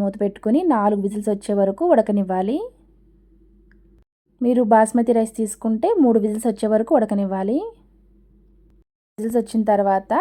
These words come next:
కొద్దిగా చల్లారిన తర్వాత కుక్కర్ మీద మూత తీసుకోవాలి. చూసారు కదా, వెజిటేబుల్ బిర్యానీ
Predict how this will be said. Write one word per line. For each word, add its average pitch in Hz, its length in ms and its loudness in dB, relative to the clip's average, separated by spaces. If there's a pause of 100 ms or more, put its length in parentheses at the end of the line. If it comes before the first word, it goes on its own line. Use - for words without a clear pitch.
(140)
కొద్దిగా 226 400 0 (100)
చల్లారిన 220 340 2
తర్వాత 202 340 0 (920)
కుక్కర్ 220 320 2
మీద 220 160 2
మూత 208 200 0
తీసుకోవాలి. 202 580 -2 (220)
చూసారు 220 400 0
కదా, 202 200 0 (720)
వెజిటేబుల్ 220 500 2
బిర్యానీ 202 340 0